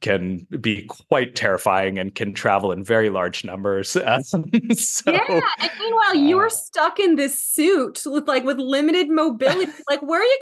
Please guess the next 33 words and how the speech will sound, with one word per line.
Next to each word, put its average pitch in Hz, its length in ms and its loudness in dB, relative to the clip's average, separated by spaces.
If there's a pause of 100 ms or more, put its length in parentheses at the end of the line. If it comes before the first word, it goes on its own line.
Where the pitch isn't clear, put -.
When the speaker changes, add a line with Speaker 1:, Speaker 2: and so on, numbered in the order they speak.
(140)
Speaker 2:
gonna 311 100 0
go 330 380 2
if 311 100 -4
this 302 180 -8
thing 330 160 -4
decides 381 360 -2
to 370 220 0
Speaker 1:
<laughs> - 60 -4
Speaker 2:
eat - 140 -20
you? 311 480 -2 (800)
Speaker 1:
Exactly, 123 840 2
yeah. 117 300 2
I 139 80 2
mean, 131 220 2
this 143 200 2
book, 147 420 0
it's 135 280 -4
a 143 80 4
real, 147 600 4
like, 117 200 -2
genre 107 520 0
bender, 98 560 0
but 101 260 0
there's, 110 320 -2
there's 113 400 0
definitely 131 680 0
some 107 240 -4
ocean 101 380 -2
horror 95 480 -2
in 101 160 -2
there. 175 400 0 (360)
Speaker 2:
Yeah. 294 640 2
Speaker 1:
Um, 98 300 -16